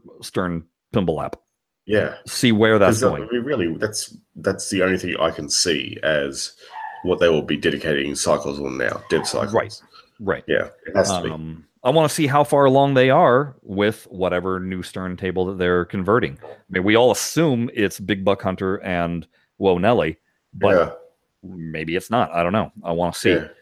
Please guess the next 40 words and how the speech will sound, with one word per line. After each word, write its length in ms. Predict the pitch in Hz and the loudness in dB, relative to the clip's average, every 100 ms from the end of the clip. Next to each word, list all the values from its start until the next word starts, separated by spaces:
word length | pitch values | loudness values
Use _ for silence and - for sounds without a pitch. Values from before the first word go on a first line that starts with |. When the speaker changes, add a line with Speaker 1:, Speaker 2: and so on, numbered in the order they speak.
| _ _ _ - | _ _ _ 0
Speaker 2:
Who 80 | |
knows? 380 | 95 85 82 80 | 4 4 2 -2
Speaker 1:
Um, 260 | 80 82 80 _ _ _ _ | -6 -14 -16 _ _ _ _
I 80 | 101 | 2
want 300 | 107 110 104 | 4 2 0
to, 840 | - 113 104 101 101 101 101 98 90 _ _ _ _ _ _ _ - | 0 2 4 4 2 2 0 -2 -4 _ _ _ _ _ _ _ -2
although 200 | 107 123 | 4 4
I 60 | |
probably 260 | 110 165 135 | 4 2 2
won't 100 | 113 | 4
be 60 | |
able 80 | 101 | 2
to 120 | 90 | 2
talk 280 | 82 - 143 | -4 -2 -2
about 160 | 101 92 | 0 0
it 20 | |
if 60 | 85 | 0
they 100 | 82 | -6
show 240 | - 151 | 0 2
it 60 | 113 | 2
to 120 | - | -4
me, 120 | 85 | -2
I 40 | 98 | -2
wanna 180 | 147 151 | -2 -6
see 200 | - 151 | -8 -6
what 120 | 117 | -4
these 240 | 110 101 | -6 -6
new, 540 | 104 110 110 110 107 113 _ | -4 -2 0 -2 -4 -8 _
uh, 460 | 110 98 95 95 92 104 117 | -6 -4 -4 -6 -8 -6 -2
I 80 | |
Ps 260 | 104 131 156 | 0 0 0
are 160 | 80 76 | 0 -2
that 100 | 87 | -2
they're 140 | 82 | -2
developing. 460 | 80 80 76 80 - _ _ _ _ | 0 0 -2 -6 -10 _ _ _ _
Speaker 2:
Mm. 400 | 104 143 98 - _ _ _ _ _ _ _ _ _ _ | 0 2 0 -6 _ _ _ _ _ _ _ _ _ _
Speaker 1:
Um, 640 | 92 85 82 82 78 80 85 _ _ _ _ _ | -2 -2 -2 -6 -10 -14 -20 _ _ _ _ _
you 80 | 104 | 0
know, 120 | 92 - | 2 2
hopefully, 560 | 170 202 - 104 117 | 2 2 0 -2 -2